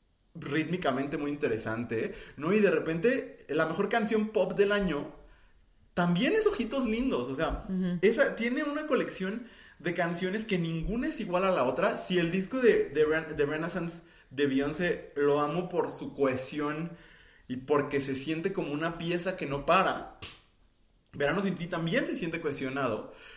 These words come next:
Speaker 1: pero es una colección de canciones que demuestran el amplísimo rango de Bad Bunny.
Speaker 2: Ujú.
Speaker 1: O sea, tiene de todo. Y para mí, eh, esta canción se llama El Apagón, que
Speaker 2: Ajá,
Speaker 1: es
Speaker 2: uf.
Speaker 1: una canción de protesta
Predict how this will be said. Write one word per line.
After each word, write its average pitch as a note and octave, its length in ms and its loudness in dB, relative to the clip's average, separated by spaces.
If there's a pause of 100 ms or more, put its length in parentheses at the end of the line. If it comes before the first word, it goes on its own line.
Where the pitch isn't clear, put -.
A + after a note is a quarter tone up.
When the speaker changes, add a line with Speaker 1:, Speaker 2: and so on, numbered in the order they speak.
(260)
Speaker 1:
pero D#3+ 160 -2
es F3+ 100 0
una C4+ 180 2
colección E3+ 520 0
de G#3+ 80 0
canciones E3+ 420 -4
que D#3+ 120 -2
demuestran C#3+ 440 -2
el D3+ 140 2
amplísimo D#3+ 640 -2
rango C3+ 360 -2
de G#2+ 60 -2
Bad G2 180 -6
Bunny. F#2+ 280 -14
Speaker 2:
Ujú. G#3 380 2 (200)
Speaker 1:
O C3 100 -6
sea, C3+ 680 4 (1500)
tiene A#3 280 4
de A3+ 120 4
todo. D3 460 4
Y E3+ 80 -2
para F3+ 320 4
mí, G#3 480 -2 (440)
eh, C#3+ 640 8
esta D3+ 160 -6
canción E3+ 180 -4
se E3 60 -4
llama D#3 100 0
El D3+ 60 0
Apagón, A2+ 640 -2 (360)
que A2+ 320 2
Speaker 2:
Ajá, F3 240 0
Speaker 1:
es G#3+ 100 4 (200)
Speaker 2:
uf. C4+ 60 -4
Speaker 1:
una E3+ 140 -2
canción D3 340 -2
de C3+ 80 0
protesta C3+ 840 -2